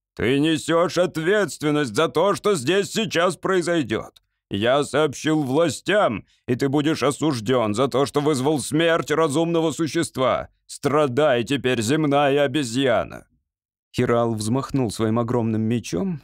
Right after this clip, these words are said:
силой всадил его себе в грудь и упал на ковер лицом вперед.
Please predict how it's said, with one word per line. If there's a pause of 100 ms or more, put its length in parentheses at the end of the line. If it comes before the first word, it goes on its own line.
силой
всадил
его
себе
в
грудь (400)
и
упал
на
ковер
лицом
вперед.